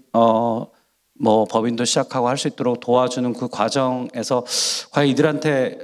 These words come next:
지금 나가라고 하는 게 맞는가 혹은 지금 이게 이런 준비를 하는 게 맞는가라고 했을 때, 어, 우리 저기 최재훈 교수님, 강릉 원주대 최재훈 교수님이 항상 하시는 말씀이 "아이스크림 장사는 겨울에 준비해야 된다"라는 말씀이 있어서 제가 그 말씀을 듣고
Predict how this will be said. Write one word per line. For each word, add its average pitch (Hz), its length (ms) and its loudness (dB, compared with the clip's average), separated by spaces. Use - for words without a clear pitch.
지금 147 640 0
나가라고 120 720 0
하는 135 160 -4
게 135 80 -4
맞는가 120 720 2
혹은 139 180 4
지금 147 480 2
이게 123 540 -4
이런 131 340 4
준비를 127 320 2
하는 139 140 2
게 131 60 0
맞는가라고 117 560 2
했을 117 180 -4
때, 117 380 2
어, 113 320 2
우리 117 300 0
저기 107 520 0
최재훈 160 400 4
교수님, 127 400 2
강릉 123 260 2
원주대 113 360 2
최재훈 135 360 2
교수님이 113 460 4
항상 135 260 4
하시는 131 220 4
말씀이 117 600 4
"아이스크림 123 400 2
장사는 123 400 -2
겨울에 113 320 2
준비해야 107 320 -2
된다"라는 104 880 -4
말씀이 110 400 2
있어서 120 560 0
제가 135 220 -2
그 165 340 2
말씀을 151 360 2
듣고 139 360 -2